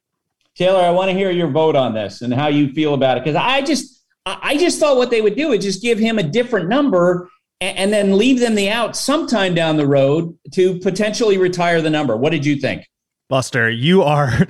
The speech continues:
Speaker 2: <laughs> that's, that's a pretty big thought of yours because you're thinking that the Orioles have any sort of foresight at all and, you know, honoring people and all that. No, it's totally fine with me. I don't, I don't particularly care. I, I mean, I understand where you guys are coming from, but, uh,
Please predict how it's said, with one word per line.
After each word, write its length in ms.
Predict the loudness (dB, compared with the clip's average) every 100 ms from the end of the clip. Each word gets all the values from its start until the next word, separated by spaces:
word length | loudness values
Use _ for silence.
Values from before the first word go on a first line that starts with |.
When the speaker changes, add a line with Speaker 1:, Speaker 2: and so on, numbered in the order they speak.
| -4
Speaker 2:
<laughs> 240 | -20 -20 -4
that's, 240 | -4 -2
that's 240 | -2 -2 -2
a 60 |
pretty 220 | -2 -2
big 200 | 0 -2
thought 240 | 0 0 2
of 80 | 2
yours 160 | 0
because 200 | 2 0
you're 120 | 0
thinking 240 | 0 2 2
that 80 | 2
the 100 | 4
Orioles 260 | 4 2
have 180 | -2 -2
any 180 | 0 0
sort 180 | 0 0
of 80 | 0
foresight 520 | 0 2 2 0 0
at 80 | 2
all 420 | 2 4 2 2
and, 260 | 0 -2
you 120 | -2 -2
know, 100 | -2
honoring 420 | -2 -2 -2 -2
people 360 | -4 0 0
and 100 | 2
all 120 | 0 0
that. 260 | 0 0
No, 180 | -2 -2
it's 220 | -2 -4 0
totally 280 | 2 2
fine 200 | 0 -2
with 120 | -2 -4
me. 120 | -4
I 120 | 0
don't, 200 | 0 -2
I 120 | -2
don't 160 | -2 -2
particularly 560 | -6 -8 -4 -4 -4
care. 280 | -6 -2 -2
I, 180 | 0 -4
I 40 | -2
mean, 140 | 0
I 200 | 0 0
understand 560 | -2 -2 -2 -2 0 0
where 100 | 2
you 60 |
guys 200 | 0 0
are 60 | -2
coming 240 | -4 -4
from, 240 | -4 -4 -2
but, 220 | -2 0
uh, 160 | -2